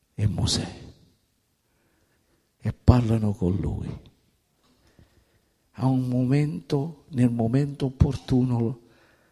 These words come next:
Dio apre il cielo e la gloria di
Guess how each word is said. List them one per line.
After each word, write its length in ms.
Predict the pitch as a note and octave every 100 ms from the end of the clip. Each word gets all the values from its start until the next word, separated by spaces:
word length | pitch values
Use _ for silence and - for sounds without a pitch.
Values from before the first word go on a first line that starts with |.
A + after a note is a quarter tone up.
| _
Dio 400 | - A#2 B2+ A#2
apre 320 | A#2 A#2+ - A2
il 160 | F#2+
cielo 680 | - - G#2 G2+ - D2 - _ _ _ _ _ _ _ _ _ _ _ _ _ _
e 120 | - A2+
la 180 | A2+ G#2
gloria 800 | G2 A2 A#2 G2+ G2 F#2 G2 -
di 140 | G2